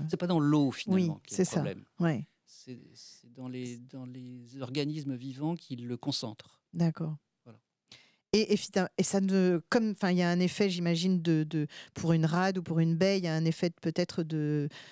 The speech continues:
Speaker 2: il y a pas assez de
Speaker 1: De
Speaker 2: brassage,
Speaker 1: concentration,
Speaker 2: ouais, c'est
Speaker 1: voilà.
Speaker 2: ça. Enfin, il y a pas de courant qui va di-, qui va disperser le, le mercure au large, quoi. En fait,
Speaker 1: Ouais.
Speaker 2: c'est ça, ouais. Ça va pas trop diluer le. Bon,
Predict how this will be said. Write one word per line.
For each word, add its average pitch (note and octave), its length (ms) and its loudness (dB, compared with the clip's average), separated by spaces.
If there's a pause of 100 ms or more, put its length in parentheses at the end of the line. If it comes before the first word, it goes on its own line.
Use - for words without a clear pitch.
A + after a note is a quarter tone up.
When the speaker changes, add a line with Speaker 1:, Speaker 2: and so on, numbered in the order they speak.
Speaker 2:
il - 40 2
y E3 40 4
a D#3 40 0
pas D#3 120 0
assez E3 220 0
de D#3 60 -4
Speaker 1:
De D3+ 40 4
Speaker 2:
brassage, E3 180 2
Speaker 1:
concentration, F#3+ 520 2
Speaker 2:
ouais, E3+ 80 2
c'est E3+ 140 -6
Speaker 1:
voilà. F#3+ 180 0
Speaker 2:
ça. F#3 60 2
Enfin, F3 200 -4
il D#3+ 60 -2
y D#3+ 60 -2
a - 40 -4
pas D#3+ 120 -2
de D#3+ 120 0
courant F3+ 420 2
qui - 140 0
va D#3+ 140 2
di-, D3+ 400 -8
qui - 140 -6
va E3+ 100 4
disperser F#3 640 0
le, D3 340 0 (320)
le D#3+ 120 4
mercure E3 440 0
au D#3 80 4
large, F#3 360 0
quoi. - 160 -8
En D#3+ 60 -4
fait, D3+ 120 -6
Speaker 1:
Ouais. A2 60 -6
Speaker 2:
c'est D#3+ 120 -2
ça, C#3+ 220 -4
ouais. D3+ 320 -6
Ça - 120 -6
va D3+ 100 0
pas E3 120 0
trop - 180 0
diluer D#3+ 480 0
le. B2+ 380 -4 (600)
Bon, C#3+ 240 2